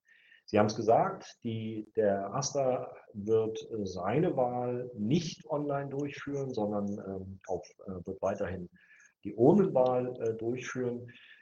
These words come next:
Ich denke, das ist dadurch, dass das Wahlrecht ja dem asta selbst, äh, oblegen ist, ähm, ist es auch,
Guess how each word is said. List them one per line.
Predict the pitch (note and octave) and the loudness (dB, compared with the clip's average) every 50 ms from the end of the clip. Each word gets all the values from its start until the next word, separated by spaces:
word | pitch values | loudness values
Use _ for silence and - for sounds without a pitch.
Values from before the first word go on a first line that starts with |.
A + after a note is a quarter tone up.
| _ - | _ -14
Ich | G2+ G2 | -2 6
denke, | - C3 D3 D#3+ D#3+ D3+ | 8 8 8 10 8 8
das | - A#2+ - - - - - - | 8 6 4 4 -2 -6 -10 -10
ist | - B2 G#2+ - - - - - - - _ _ | -6 -6 -6 -6 -6 -10 -12 -14 -18 -20 _ _
dadurch, | - A#2 G#2 G2 G2+ G#2+ A#2 A2 A#2 | -20 -8 0 2 2 2 2 0 -2
dass | A#2 A2+ - - - - - | -2 -2 -2 -2 -6 -10 -12
das | - F#2+ - - | -12 -10 -6 -2
Wahlrecht | F#2 F#2 G#2+ C3+ D3+ B2 B2 A#2 G2+ G2 - A#2 | 0 2 4 4 4 4 2 0 0 -2 -4 -6
ja | G#2+ G2+ | -6 -4
dem | G#2 G2+ G#2 | -6 -8 -8
asta | G#2 A2 A2 - - A2 G#2 | -6 -6 -6 -4 -4 -4 -4
selbst, | G2 - G#2+ A2+ D3 D3 C#3+ D3 - - - - _ _ _ - - - | 0 4 8 8 8 8 6 0 -8 -10 -14 -18 _ _ _ -18 -10 -8
äh, | G#2+ G#2 G#2 G2+ G2 G2 G#2 - - | -6 -6 -4 -6 -6 -8 -10 -10 -8
oblegen | - G#2 - G2+ G2+ G#2+ A#2 A#2 C3+ C#3 | -8 -6 -2 2 4 4 4 4 0 -4
ist, | C3+ - C#3 D3 D3 - - - - - | -4 -4 -4 -2 -2 -4 -6 -8 -8 -6
ähm, | A2+ G#2+ G#2+ G#2+ A2 - - | -6 -4 -4 -6 -6 -8 -6
ist | B2+ A#2+ - A#2+ | -6 -6 -6 -6
es | - - | -6 -4
auch, | - A2 A2 G#2 - | -2 0 0 0 -4